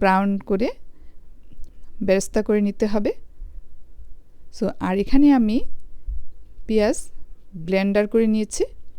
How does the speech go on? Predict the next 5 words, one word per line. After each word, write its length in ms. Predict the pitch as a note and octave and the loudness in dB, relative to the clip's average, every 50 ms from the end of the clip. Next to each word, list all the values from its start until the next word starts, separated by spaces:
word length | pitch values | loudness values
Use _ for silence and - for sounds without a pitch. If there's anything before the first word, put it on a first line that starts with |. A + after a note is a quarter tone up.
| - - - - - - - | -8 -8 -6 -6 -8 -8 -6
So, 100 | - F3 F3+ F#2 - - - - F3+ | -2 -2 0 0 0 -2 -4 -4 -2
আমি, 200 | F3+ G3+ A3 A#3 C4+ - - - - - - - - - - - - - | 0 2 2 2 0 0 -4 -8 -10 -10 -10 -10 -12 -10 -10 -10 -8 -4
so, 60 | - F#3+ F#3 F#3+ | -2 0 2 2
মাছ 180 | G3 G#3+ A#3 A#3 - - - - | 2 2 0 -2 -4 -4 2 2
ভাজার 320 | G3+ A3 F#3+ G3+ G3+ A3 | 4 4 4 2 2 2